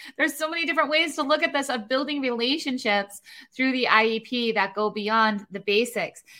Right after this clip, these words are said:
The third thing that I want you to consider to take kind of this clinical feeling out of the I E P and start to bring some, some caring beyond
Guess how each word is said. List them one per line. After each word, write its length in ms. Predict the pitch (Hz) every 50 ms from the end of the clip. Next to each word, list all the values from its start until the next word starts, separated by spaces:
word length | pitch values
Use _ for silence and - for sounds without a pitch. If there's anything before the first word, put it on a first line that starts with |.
| - _ _
The 160 | 233 240 233
third 400 | 240 - 269 269 277 294 240 -
thing 220 | 294 269 247 240
that 100 | 233 233
I 80 | 220 214
want 340 | 214 220 220 220 226 220 -
you 60 | 247
to 80 | 233 240
consider 500 | - 214 214 - - 220 220 208 185 185
to 140 | - 208
take 400 | 202 - - 247 226 226 226 - - - - _ -
kind 120 | 247 233
of 60 | 226
this 160 | 208 220 220 -
clinical 600 | - - - 254 240 262 269 294 294 294 269 254
feeling 440 | - 254 240 240 240 226 220 202 - -
out 280 | 208 214 220 240 208 - -
of 260 | 202 202 196 190 185 180 _ _ - - - _
the 140 | - 247 233
I 180 | 208 214 220 226
E 140 | 226 226
P 340 | 226 - - 240 226 220 202
and 180 | - - 208 214
start 220 | - 240 226 220
to 80 | - 214
bring 300 | 185 214 220 220 214 208
some, 380 | - - 233 214 202 190 185 - _ _ - - _ _ -
some 300 | 214 - 226 196 185 196 - _ _ _ _ -
caring 760 | - - 262 254 254 262 269 277 285 294 302 302 311 320 320 - _ _ _ _ - 185 180 180
beyond 720 | 247 247 240 226 226 233 233 240 240 240 240 247 240